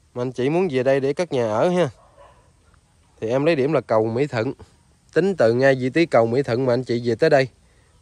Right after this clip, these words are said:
thời gian đi là một giờ sáu phút, khoảng cách là năm mươi tám ki-lô-mét. Còn anh chị nào ở thành phố Hồ Chí Minh, Minh xem sẽ lấy điểm là bến xe miền Tây. Bến xe miền Tây của thành phố Hồ Chí Minh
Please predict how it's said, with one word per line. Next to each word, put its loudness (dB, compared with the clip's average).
thời -2
gian 2
đi 6
là 2
một 0
giờ 0
sáu 2
phút, -2
khoảng -4
cách -2
là 0
năm 0
mươi 2
tám 0
ki-lô-mét. 0
Còn 2
anh 2
chị 2
nào 6
ở 6
thành -2
phố 4
Hồ 2
Chí -6
Minh, 2
Minh -2
xem 2
sẽ 0
lấy 2
điểm 2
là 4
bến 0
xe 2
miền -2
Tây. 4
Bến 2
xe 2
miền 0
Tây 4
của 0
thành -4
phố 0
Hồ -2
Chí -6
Minh 0